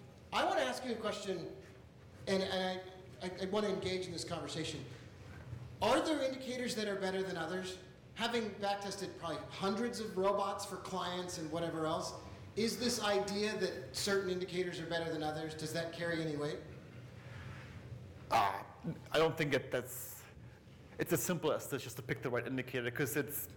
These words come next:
Speaker 2: as Justin once said, uh, a while back, uh, you know, you have two traders and one goes long, one goes short,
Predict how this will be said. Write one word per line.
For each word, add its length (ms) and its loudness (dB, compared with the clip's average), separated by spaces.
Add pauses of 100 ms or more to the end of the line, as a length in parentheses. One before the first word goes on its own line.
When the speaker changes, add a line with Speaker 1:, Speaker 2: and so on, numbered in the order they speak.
(180)
Speaker 2:
as 120 -2
Justin 380 2
once 200 0
said, 240 0
uh, 220 2
a 40 -2
while 240 2
back, 320 2
uh, 200 0 (580)
you 100 -2
know, 60 2
you 60 4
have 100 2
two 160 -2
traders 600 2
and 240 -2
one 200 2
goes 320 0
long, 260 2
one 140 2
goes 240 -2
short, 460 0